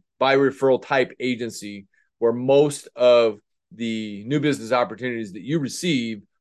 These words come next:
are by referral, which we strongly recommend, by the way. Okay. So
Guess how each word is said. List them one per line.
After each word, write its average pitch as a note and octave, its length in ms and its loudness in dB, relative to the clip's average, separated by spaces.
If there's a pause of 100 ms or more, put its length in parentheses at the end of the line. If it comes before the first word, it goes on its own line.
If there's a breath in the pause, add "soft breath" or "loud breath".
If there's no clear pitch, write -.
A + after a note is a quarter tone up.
(120)
are B2+ 160 2
by A2+ 240 2
referral, F#2 500 -2 (280)
which - 200 -8
we C#3+ 140 -6
strongly C#3 540 2
recommend, G2+ 580 -4
by D#2 100 -12
the C2 100 -16
way. - 100 -20 (480)
Okay. D3+ 200 0 (760)
So - 340 2